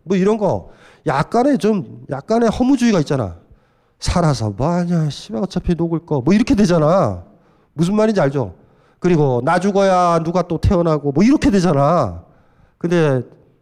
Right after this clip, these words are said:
주자는 거기서 딱 반대를 해-, 반대를 하는 거야. "우주에는 목적과 방향이 있다.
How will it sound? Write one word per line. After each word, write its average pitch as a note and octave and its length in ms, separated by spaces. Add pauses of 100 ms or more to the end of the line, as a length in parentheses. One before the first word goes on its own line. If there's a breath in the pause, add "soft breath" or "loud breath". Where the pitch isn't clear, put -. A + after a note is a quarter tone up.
주자는 E3 380
거기서 C#3+ 280
딱 - 240
반대를 C3 520
해-, A#2 320
반대를 D#3 360
하는 A#2 160
거야. F2+ 260 (400)
"우주에는 C3+ 640 (100)
목적과 B2+ 460
방향이 A#2+ 400
있다. F2+ 320